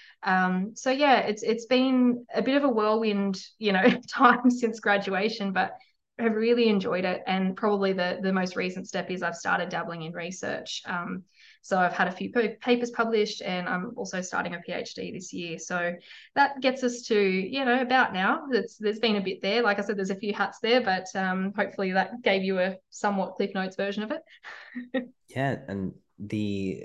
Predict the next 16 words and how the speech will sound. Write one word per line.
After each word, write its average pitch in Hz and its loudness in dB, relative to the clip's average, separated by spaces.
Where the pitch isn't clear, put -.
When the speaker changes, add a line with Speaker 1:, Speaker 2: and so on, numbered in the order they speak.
Speaker 2:
initial 110 -2
passion 98 -4
for 95 -2
helping 95 -6
people 95 -6
with 92 -8
complex - -10
persisting 101 -4
pain 113 -4
has 104 -6
led 101 -4
you 101 -6
down 101 -4
this 95 -10
track, - -6
and, 95 -6